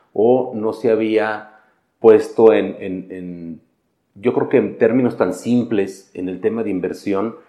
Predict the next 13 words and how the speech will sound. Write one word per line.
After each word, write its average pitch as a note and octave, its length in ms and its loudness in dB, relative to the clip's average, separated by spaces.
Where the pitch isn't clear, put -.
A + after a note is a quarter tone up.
y G#2+ 240 -2
es B2+ 480 0
que A2+ 120 -4
siempre D#3 440 -2
en E3 60 4
la D3+ 60 4
inversión, A2 840 -2
obviamente A#2 420 -2
tú A#2 100 -8
estás A#2 220 -8
analizando G2+ 500 -4
el A#2 80 -2
futuro G#2 760 -2